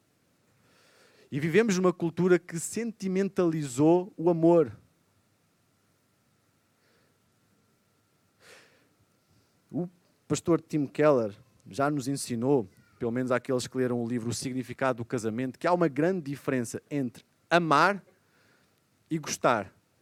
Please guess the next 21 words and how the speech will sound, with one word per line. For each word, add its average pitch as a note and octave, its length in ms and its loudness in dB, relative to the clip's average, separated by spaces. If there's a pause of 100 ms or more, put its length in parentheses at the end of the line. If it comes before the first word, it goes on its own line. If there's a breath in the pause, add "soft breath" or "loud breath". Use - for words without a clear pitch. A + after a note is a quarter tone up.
(640)
Gostar E3 480 2
é F#3+ 60 6
uma C#3 160 -2
coisa, G2 420 -6 (380)
é C3 140 2
de C3+ 120 -2
uma F3 120 4
ordem D#3+ 500 8
sentimental, D3 1040 0
de A#2 100 -4
emoções, C#3 680 -2
et C3+ 160 -2
cetera. A2 220 -4
Gostar. B2+ 540 -2 (500 soft breath)
Amar D3 480 2
é D#3 80 6
de D3+ 100 -2
uma A3 120 0
outra F3+ 420 10
ordem. G2+ 460 4 (3750)
Amar E3 600 4